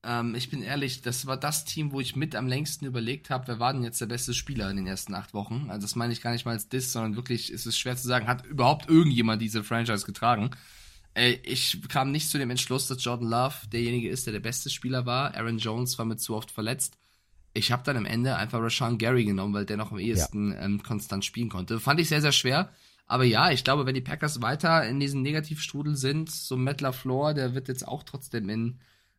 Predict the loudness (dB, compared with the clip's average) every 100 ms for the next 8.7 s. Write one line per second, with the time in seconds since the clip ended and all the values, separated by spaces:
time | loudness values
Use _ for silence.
0 | -4 -4 0 0 0 0 -2 -2 -2 0
1 | 2 2 2 0 0 -2 -4 -4 -4 -4
2 | -4 -6 -2 0 0 -2 -2 0 0 2
3 | 2 0 -4 -6 -2 0 2 4 4 4
4 | 4 2 0 -2 0 0 2 0 0 -2
5 | -2 -2 0 0 0 2 2 0 -6 -14
6 | 4 4 4 -2 _ 2 4 4 2 0
7 | -8 _ _ _ _ _ -16 -16 _ _
8 | _ _ _ _ -2 0 0